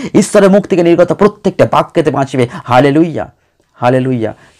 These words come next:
তাই ঈশ্বরের সন্তানেরা, আজকের আপনি, আপনি ভেবে দেখুন, চিন্তা করে দেখুন, আপনি কোন আত্মার কাছে বন্দী হয়ে আছেন, আপনি কোন আত্মার দ্বারা পরিচালিত হচ্ছেন, আপনি কার সন্তান, আপনি ঈশ্বরের সন্তান নাকি দিয়াবলের সন্তান?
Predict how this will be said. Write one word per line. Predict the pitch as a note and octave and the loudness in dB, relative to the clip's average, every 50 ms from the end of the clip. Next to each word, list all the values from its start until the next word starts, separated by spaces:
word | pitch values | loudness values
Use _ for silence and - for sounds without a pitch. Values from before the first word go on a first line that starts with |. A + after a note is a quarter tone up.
| _ _ _ | _ _ _
তাই | - B2+ B2 C3+ | 0 2 2 2
ঈশ্বরের | C#3 - - D3+ C#3 C#3 | 0 0 -2 -2 -2 -2
সন্তানেরা, | - D#3 D#3 D3+ D#3+ D3+ C#3+ A2+ G#2 G#2+ _ _ _ _ _ _ _ _ _ - | -2 -2 -4 -2 -2 -4 -4 -4 -6 -8 _ _ _ _ _ _ _ _ _ -4
আজকের | - C3 C3 B2+ - - D3+ C3+ B2+ - - - | 0 0 0 0 0 0 0 0 0 -2 -8 -4
আপনি, | A2 B2 C#3 D3 D3 C#3 B2+ C3 - - | -2 0 2 2 2 0 0 -2 -6 -4
আপনি | - B2+ C#3 D3 C3+ A2+ - - _ - A#2 | -2 0 2 2 0 -2 -4 -10 _ -6 -2
ভেবে | B2 E3+ G3+ A#3+ | 2 4 4 6
দেখুন, | A#3 A#3+ A#3 G3+ G3+ D#3 B2+ - - _ - | 4 4 4 2 0 -2 -2 -6 -14 _ -8
চিন্তা | - - A3+ G#3+ G#3 G#3 G3+ | -2 0 0 0 2 2 2
করে | G3 G3 F3+ | 2 2 -2
দেখুন, | D#3+ E3 E3+ - E3 D#3+ C3 A2+ A#2+ _ _ _ _ _ _ _ _ _ _ - | -2 -2 -4 -4 -4 -8 -8 -8 -12 _ _ _ _ _ _ _ _ _ _ -2
আপনি | A2+ C3 D3+ D#3 D3 C3 C3+ - _ - | 0 2 2 2 2 0 0 -6 _ 0
কোন | - E3 A3 A3+ | 2 4 4 6
আত্মার | G#3+ G3+ G3 - - G#3+ F#3+ F#3+ | 4 2 0 -2 -2 0 0 2
কাছে | F#3 F3+ - F3+ | 0 0 0 0
বন্দী | D3+ D3 D#3 E3 D#3+ D3+ | 0 2 2 2 2 2
হয়ে | D#3 D#3 D#3 | 2 2 2
আছেন, | C3+ B2 - C3+ A2+ G#2+ - - - | 0 -2 -2 -6 -6 -6 -8 -10 -2
আপনি | - C3 C#3+ D3 C3 | 0 2 4 4 2
কোন | B2+ - A3+ A#3+ | 4 4 4 6
আত্মার | A#3 G#3+ G3+ G3+ - - F#3+ F3 | 6 4 2 0 0 -2 0 2
দ্বারা | E3+ F#3 F#3 | 2 2 0
পরিচালিত | E3+ - F3+ F3 E3+ F3+ E3+ E3 E3 | 0 0 -2 -2 0 0 -2 0 0
হচ্ছেন, | E3+ D#3 D#3 - D#3 B2+ - G3 - | 0 -2 0 -2 -4 -4 -4 -8 -6
আপনি | - - D#3+ E3 D#3 | -2 2 4 2 2
কার | D3+ - D#3 F3+ A3 | 2 0 0 0 0
সন্তান, | - - G3+ G#3 G3+ F#3 F3 F3 D#3+ C3 A#2+ A3 - | -2 0 -2 -2 -2 0 -2 -2 -2 -2 -4 -6 -6
আপনি | - - C#3 D3 D#3 D3+ - - - | -2 0 2 4 4 2 2 2 2
ঈশ্বরের | F3 F#3 - - G#3+ G#3 | 0 2 2 -2 -2 -2
সন্তান | G#3 - G#3 G#3 G#3+ G3 F#3 F3 D#3+ - - - - | -2 -4 -6 -6 -4 -2 -2 -2 -2 -4 -10 -10 -4
নাকি | B2+ C3+ C3 C3+ C3+ | -4 -2 0 0 -2
দিয়াবলের | A#2 A2+ A#2+ - - D3+ D#3 D3 | 0 4 4 6 6 6 4 0
সন্তান? | C3+ - - C3+ A#2+ A#2 A2 A2+ A2 G#2+ | 0 -4 -4 -4 -4 -4 -6 -8 -10 -12